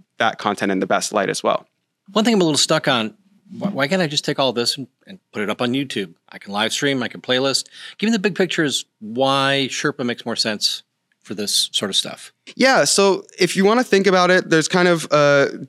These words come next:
Speaker 1: two different ways you can think about, you know, hosting and delivering video content.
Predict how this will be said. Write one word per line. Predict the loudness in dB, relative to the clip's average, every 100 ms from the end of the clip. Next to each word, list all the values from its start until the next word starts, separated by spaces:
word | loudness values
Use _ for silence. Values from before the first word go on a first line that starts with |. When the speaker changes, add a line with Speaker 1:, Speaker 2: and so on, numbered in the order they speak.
| -4
Speaker 1:
two | 0 2
different | 2 2 4 2 4
ways | 4 4 2
you | 2
can | 2
think | 0 2 2 2
about, | 2 2 2 0 -2 _ _ _
you | -2 0
know, | 0
hosting | 0 0 2 2 4
and | 4 2
delivering | 2 2 2 2
video | 2 2 2 0
content. | -4 -4 -4 -6